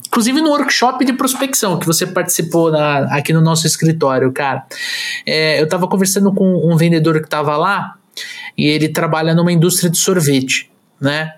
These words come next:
E um, um desses, um, um, um dos perfis de cliente ideal dessa indústria,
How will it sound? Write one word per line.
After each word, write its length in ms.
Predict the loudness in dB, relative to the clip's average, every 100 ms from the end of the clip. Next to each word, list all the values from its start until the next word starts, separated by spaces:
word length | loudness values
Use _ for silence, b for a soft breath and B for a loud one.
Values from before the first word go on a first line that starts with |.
| B B B B -2
E 160 | 2 2
um, 340 | 4 2 2
um 240 | 2 2 4
desses, 1040 | 2 2 2 2 4 2 0 -2 -4 -4 -2
um, 60 |
um, 480 | 0 2 2 2 2
um 40 | 2
dos 140 | 0
perfis 520 | 0 0 2 2 2
de 80 | 0
cliente 380 | 0 2 2 2
ideal 240 | 2 2
dessa 280 | 0 0 0
indústria, 920 | 2 4 4 2 2 -2 0 0 -2